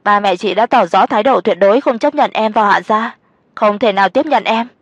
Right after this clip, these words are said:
Đột nhiên một giọng nói lạnh lùng phá vỡ không khí nặng nề. "Bọn họ không tiếp nhận,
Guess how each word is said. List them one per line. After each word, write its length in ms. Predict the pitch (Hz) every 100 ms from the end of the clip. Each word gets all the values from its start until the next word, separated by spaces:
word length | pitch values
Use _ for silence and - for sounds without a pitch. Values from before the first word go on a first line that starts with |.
| _ _ _ _ _ _ _
Đột 180 | 262 220
nhiên 260 | 240 269 262
một 80 |
giọng 240 | 185 196 190
nói 180 | 190 277
lạnh 220 | 269 214
lùng 220 | 202 175
phá 240 | - 190
vỡ 220 | 202 202 -
không 220 | 285 226
khí 200 | 220 190
nặng 220 | 285 196
nề. 200 | 196 175 - _ _ _ _ _ _ _ _ _ -
"Bọn 160 | 180
họ 140 | 185 175
không 200 | 226 202
tiếp 160 | 254
nhận, 280 | 262 208 175